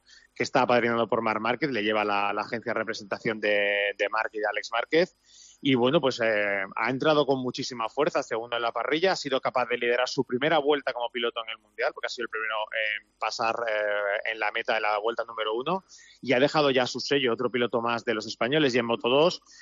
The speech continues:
ahí sí que la lluvia ha afectado bastante, sobre todo para las aspiraciones de Manu González, que ha decidido no cambiar, eh, los neumáticos de, de seco por neumáticos de mojado, porque va muy mal en mojado.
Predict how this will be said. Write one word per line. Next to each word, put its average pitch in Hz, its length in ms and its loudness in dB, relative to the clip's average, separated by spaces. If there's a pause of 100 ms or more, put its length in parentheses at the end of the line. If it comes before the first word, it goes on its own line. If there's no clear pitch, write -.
ahí 131 220 2
sí 156 160 0
que 143 160 6
la 131 140 4
lluvia 135 260 6
ha 127 40 4
afectado 127 460 2
bastante, 151 600 0
sobre 120 260 0
todo 131 240 2
para 131 180 2
las 127 120 0
aspiraciones 123 680 0
de 120 80 0
Manu 123 220 0
González, 139 640 0 (440)
que 156 80 4
ha 135 60 8
decidido 147 340 4
no 139 200 0
cambiar, 139 680 2
eh, 131 140 2
los 127 240 0
neumáticos 131 640 0
de, 120 400 4
de 127 120 -2
seco 131 280 0
por - 160 -8
neumáticos 123 400 -4
de 135 60 -6
mojado, 127 340 0
porque 123 340 -4
va 131 120 2
muy 131 180 -6
mal 117 240 -2
en 107 60 -20
mojado. 101 440 -6